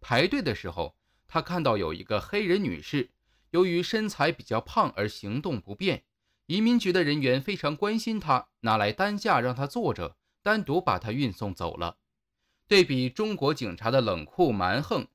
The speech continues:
美国警察的亲民与友善让李新燕非常惊讶。当她向警察问路时，会得到耐心和详尽的指导，甚至只是从警察身边路过，也会赢得对方自然亲和的微笑。这促使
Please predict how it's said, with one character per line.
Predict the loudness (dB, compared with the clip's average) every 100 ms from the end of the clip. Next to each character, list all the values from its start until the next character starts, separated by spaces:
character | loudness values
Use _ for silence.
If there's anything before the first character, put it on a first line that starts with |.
| _ -2
美 | 0 2
国 | 2 2
警 | 0 -4
察 | -2
的 | -2
亲 | -2 -2 0
民 | 2 -2
与 | -4 -4
友 | 0 -2 0
善 | -2 -2 -6 _
让 | 0 0 -2
李 | -6
新 | -4 -2 0
燕 | -2
非 | -2 -4 -4
常 | -4 -6
惊 | -2 0
讶。 | 2 0 -2 _ _ _ _ _
当 | 0
她 | 2 2
向 | 2 0
警 | 0 -4 -2
察 | -2
问 | -2 -2
路 | -2 -4
时， | -4 -6 -6
会 | _ -2
得 | 0 2
到 | 2
耐 | 2 0 0
心 | -2 -4 -2
和 | -2 -2
详 | 0 0 0 -4
尽 | -2
的 | -2 -4
指 | -4
导， | -4 -4 -6 _ _ _ _ _
甚 | 4
至 | 4 4
只 | 0 -4
是 | -4 -4
从 | -4
警 | -4 -6 -4
察 | -2
身 | -2 -2
边 | -2 -2
路 | -2
过， | 0 2 0 -2 _ _
也 | -2
会 | 0 -2
赢 | -2 -2
得 | -2 0
对 | 0
方 | 0 0 -2
自 | -4 -2
然 | 0 -2 -4
亲 | -6 -6 -4
和 | -4
的 | -4
微 | -2 -2
笑。 | 0 -2 -2 _ _ _ _
这 | -6
促 | -2 -4
使 | -4 -10